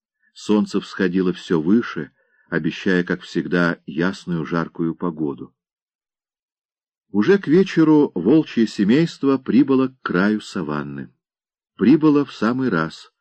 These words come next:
засветло. Травы в этом году были высоки, почти по холку взрослым волкам. Нагревшись за день на жарком солнце,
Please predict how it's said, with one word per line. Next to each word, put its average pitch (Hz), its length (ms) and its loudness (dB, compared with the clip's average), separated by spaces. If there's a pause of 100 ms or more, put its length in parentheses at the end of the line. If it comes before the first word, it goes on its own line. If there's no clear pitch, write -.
(220)
засветло. 73 840 -10 (1400)
Травы 101 420 2
в 98 60 0
этом 98 240 -2
году 85 280 0
были 80 240 0
высоки, 78 720 -8 (480)
почти - 400 -2
по 98 180 -2
холку 87 680 0 (180)
взрослым 78 640 -6
волкам. 76 540 -6 (680)
Нагревшись 110 680 2
за 135 240 2
день 113 160 2
на 90 160 4
жарком 87 400 -2
солнце, 76 520 -6